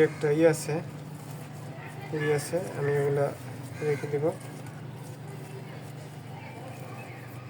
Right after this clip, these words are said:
এগুলো আমি রেখে দিব।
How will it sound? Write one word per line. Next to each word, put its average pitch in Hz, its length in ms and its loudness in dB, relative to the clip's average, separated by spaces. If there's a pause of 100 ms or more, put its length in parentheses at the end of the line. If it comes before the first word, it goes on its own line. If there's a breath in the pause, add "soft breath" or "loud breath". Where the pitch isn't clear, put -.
(760)
এগুলো 147 300 2
আমি 151 140 4 (920)
রেখে 151 260 8
দিব। 147 140 2